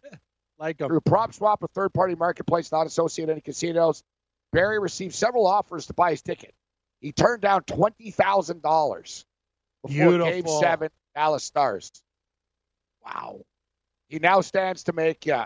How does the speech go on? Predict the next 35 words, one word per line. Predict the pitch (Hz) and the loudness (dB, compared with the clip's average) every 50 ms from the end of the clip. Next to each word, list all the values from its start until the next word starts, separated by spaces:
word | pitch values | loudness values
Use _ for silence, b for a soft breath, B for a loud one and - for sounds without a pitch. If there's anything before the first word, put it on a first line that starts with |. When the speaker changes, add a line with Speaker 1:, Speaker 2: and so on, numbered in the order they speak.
| - _ | -6 _
Speaker 2:
so | - - 151 | -2 0 0
it's | 135 - | 0 2
a | 151 147 131 | 2 2 2
hundred | 160 170 170 160 131 | 0 -2 -2 -6 -6
fifty | - 165 151 - 147 135 | -6 -6 -6 -6 -6 -4
to | 127 | -2
one | 123 127 123 117 | 0 0 0 -2
he | 107 101 | -4 -6
got. | 104 101 95 90 - _ _ _ - 127 | -6 -6 -6 -6 -10 _ _ _ -6 -2
Uh, | 127 123 117 113 113 110 | 0 0 2 0 0 -2
so | - - 151 | 0 0 0
I | 143 | 0
guess | 139 156 135 - | 0 0 -2 0
de | - - | 0 0
Blasio | 139 151 156 165 165 147 156 160 147 147 | 2 2 2 2 2 0 0 0 0 0
is | 131 | -2
the | - 127 | -4 -4
best | 131 139 123 - - | -4 -4 -4 -4 -4
number | - 123 120 117 113 | -4 -4 -2 -2 -2
at | 107 | -2
a | 104 | -2
hundred | 110 117 110 110 104 | -2 -4 -4 -8 -12
fifty | - 120 107 - 110 | -14 -16 -14 -10 -6
to | 104 101 | -4 -2
one. | 101 92 90 - _ _ _ _ _ _ _ _ _ _ _ | -2 -2 -4 -6 _ _ _ _ _ _ _ _ _ _ _
Um, | 147 147 147 147 147 143 143 139 135 135 127 127 120 - - _ _ _ _ _ _ _ _ _ _ _ _ _ _ _ _ _ _ _ _ _ _ _ _ _ _ _ _ _ _ _ _ _ | 0 2 2 4 4 2 2 0 0 -2 -4 -6 -8 -18 -18 _ _ _ _ _ _ _ _ _ _ _ _ _ _ _ _ _ _ _ _ _ _ _ _ _ _ _ _ _ _ _ _ _
so | - 160 | 0 2
he | 151 | 2
has | 156 151 139 | 2 2 0
a | 131 | 0
hundred | 131 170 190 190 185 - | 0 0 0 0 0 0
thousand | 185 180 180 165 151 156 143 | 0 2 2 0 -2 -2 0
dollars | 151 156 151 147 135 117 104 123 | 2 2 2 2 0 -2 -2 -4
on | 117 113 110 | -4 -4 -4
it, | 101 101 | -8 -10